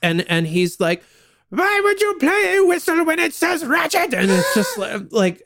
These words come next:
a-, and he's, like, screaming at some guy who has to leave early because he has to go, like, close up the shop that he left work for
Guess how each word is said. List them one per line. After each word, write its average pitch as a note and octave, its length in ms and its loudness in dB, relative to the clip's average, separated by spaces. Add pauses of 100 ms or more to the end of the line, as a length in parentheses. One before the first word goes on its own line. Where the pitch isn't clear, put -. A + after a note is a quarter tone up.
a-, - 60 -4
and G3+ 320 0
he's, G#3 220 0
like, C#3+ 160 0
screaming B3 520 0
at F3 100 -2
some D#3+ 240 -2
guy D#3+ 340 0
who D#3+ 120 2
has C#3+ 220 -2
to D3 100 0
leave C#3 280 2
early D3+ 440 2
because C#3 320 -4
he C3 80 2
has C3+ 180 -2
to - 80 -8
go, C3+ 180 2
like, B2 220 -2
close C#3+ 300 -2
up C3+ 160 -2
the C3+ 80 -6
shop C3+ 380 -4
that - 100 -16
he C#3+ 160 0
left C3+ 240 -2
work B2+ 240 -4
for C3+ 340 0